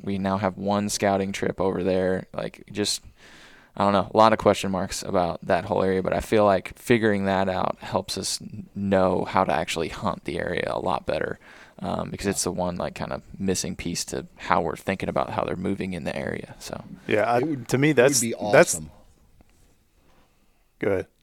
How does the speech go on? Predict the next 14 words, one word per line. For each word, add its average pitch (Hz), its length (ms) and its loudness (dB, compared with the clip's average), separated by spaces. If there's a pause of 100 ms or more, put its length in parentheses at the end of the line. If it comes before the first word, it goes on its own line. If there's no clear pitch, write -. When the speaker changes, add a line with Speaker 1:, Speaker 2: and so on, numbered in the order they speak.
(400)
Speaker 3:
It 120 80 2
would 143 120 2
be, 127 160 -6
it 127 80 0
would 143 160 -2
be 113 160 -2
awesome 98 540 -6 (320)
to 107 100 -6
get 95 260 -4
multiple, 95 800 -6 (540)
uh, 80 380 -14 (500)
trail 110 240 0
camera 92 300 -8
pictures 82 600 -10